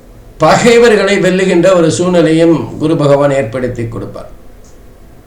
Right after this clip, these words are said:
நமக்கு எதிரா வேலை பார்த்தவங்க, இதுவரைக்கும் நம்மளை பார்த்து நம்ம ஏளனமா பார்த்தவங்க கூட கொஞ்சம் நம்மளை பார்த்து பயப்படுகின்ற ஒரு சூழ்நிலையை ஏற்படுத்துவார்.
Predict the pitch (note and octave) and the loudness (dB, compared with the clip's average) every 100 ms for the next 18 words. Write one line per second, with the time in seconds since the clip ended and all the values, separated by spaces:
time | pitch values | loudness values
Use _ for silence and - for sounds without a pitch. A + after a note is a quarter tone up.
0 | - - - - - - A#2 D3+ D3+ D#3 | -20 -20 -20 -20 -20 -14 -4 -4 0 0
1 | F3+ G3 F#3 E3+ F3+ F3 E3+ E3 E3 E3 | 0 2 2 4 2 2 2 2 0 0
2 | F3 D#3+ E3 E3 E3+ D#3+ D#3 D#3 D#3 E3+ | 2 2 2 2 2 0 2 0 0 0
3 | E3+ D#3 D#3+ D#3+ C#3 A#2+ - - - - | 0 0 4 4 4 0 -4 -12 -20 -20
4 | - - - - - - - - - - | -20 -20 -20 -20 -20 -20 -20 -20 -12 -2
5 | D#3+ F#3 F3+ F3+ F3+ D#3 D3+ D#3 D#3 D3 | 0 2 2 2 2 2 0 0 -2 -2
6 | C3 D3 E3 D#3+ F3 G3 D3 - C3+ C#3+ | -2 0 0 0 -4 -2 -2 -2 -2 -2
7 | C3+ D3 E3 B2+ C#3 F3 G3+ G#3 F3 E3 | 0 0 -2 -2 0 0 0 -2 0 0
8 | D#3 D#3+ D3 C#3 D#3 D3+ C3+ B2+ A#2 A2 | 2 0 0 -2 0 0 -2 -2 -4 -4
9 | G#2+ - - | -10 -12 -18